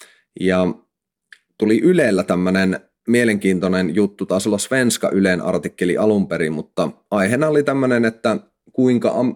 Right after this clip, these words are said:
niin kuin viranomaiset vuotavat henkilötietoja amerikkalaisille internetjäteille tai joku tämmönen vastaava. Ja siinä niin kuin kiteytettiin tätä ongelmaa, että kun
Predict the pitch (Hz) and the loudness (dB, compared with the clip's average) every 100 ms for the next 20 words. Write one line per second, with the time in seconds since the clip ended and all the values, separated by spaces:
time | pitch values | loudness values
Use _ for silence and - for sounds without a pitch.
0 | - 117 113 117 117 - - 147 143 104 | -4 -4 -2 0 -2 -2 -2 0 0 0
1 | 107 104 101 - 107 113 104 92 90 - | 0 0 -2 -4 0 2 2 0 -2 -2
2 | 107 98 92 85 87 85 87 82 101 98 | -2 0 0 0 0 0 -2 -2 0 0
3 | 90 - 82 71 85 90 - 90 92 - | -2 -6 -6 -6 -4 -4 -4 -6 -8 -6
4 | 87 85 82 85 82 78 71 65 - 65 | -6 -6 -6 -2 -2 -2 -6 -6 -6 -6
5 | 65 - 82 73 71 62 - - 65 52 | -6 -6 -6 -6 -6 -6 -6 -6 -6 -6
6 | 58 60 _ _ - - _ - - 135 | -6 -8 _ _ -20 -20 _ -6 0 2
7 | 123 110 95 - 110 107 92 90 - 85 | 2 0 0 -2 0 2 0 -2 -2 -2
8 | 85 90 87 92 85 82 76 76 - - | 0 -2 0 -2 -2 -4 -6 -8 -10 -4
9 | 95 95 | -4 -4